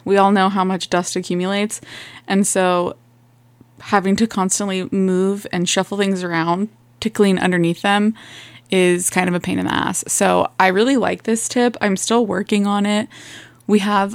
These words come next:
a couple spaces in the house, I feel like, that do look a little bit cluttered. Like, I have a baker's rack that kind of functions as a bar, and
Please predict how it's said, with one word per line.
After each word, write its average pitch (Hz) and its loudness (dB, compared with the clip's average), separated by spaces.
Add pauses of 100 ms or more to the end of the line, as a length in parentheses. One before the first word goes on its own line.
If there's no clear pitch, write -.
a 214 0
couple 190 -2
spaces 185 -2
in 185 -2
the 185 0
house, 175 -2
I 190 -2
feel - -6
like, 170 -6 (720)
that - -8
do 165 -2 (600)
look 196 -2
a 196 0
little 190 2
bit 190 -2
cluttered. 185 -2
Like, 180 -4
I 180 -6
have 180 -2
a 185 0 (120)
baker's 170 -2
rack 170 -2
that 147 -6
kind 180 -2
of 170 -6
functions 175 -2
as 165 -4
a 165 0
bar, 156 0 (640)
and 175 -2